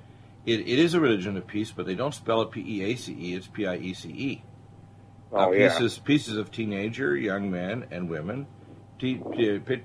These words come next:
Speaker 1: pieces of parents who come to get their children from the Ariana Grande conference, and pieces of the world that are destroyed and turned to a dead cinder around a yellow dwarf star.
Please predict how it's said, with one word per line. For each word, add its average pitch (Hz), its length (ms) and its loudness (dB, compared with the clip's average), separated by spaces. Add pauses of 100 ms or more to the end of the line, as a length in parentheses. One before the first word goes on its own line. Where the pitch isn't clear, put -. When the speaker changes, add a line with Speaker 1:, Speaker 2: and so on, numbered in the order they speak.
(100)
Speaker 1:
pieces 123 540 -4
of 101 380 0
parents 113 460 -2
who 104 80 -8
come 95 260 -6
to 92 80 -6
get 90 140 -6
their 85 120 -6
children 101 360 -2
from 95 200 -6
the 87 180 -4
Ariana 98 500 0
Grande 90 340 -6
conference, 92 540 -8 (680)
and 139 160 2
pieces 147 320 2
of 120 140 2
the 104 80 2
world 107 480 4
that 98 100 -2
are 98 60 -2
destroyed 101 480 0
and 90 100 -6
turned 107 220 -4
to 90 100 -2
a 82 40 -4
dead 101 260 -2
cinder 92 420 -2
around 90 160 0
a 90 60 -2
yellow 90 200 0
dwarf 82 280 -2
star. 123 420 0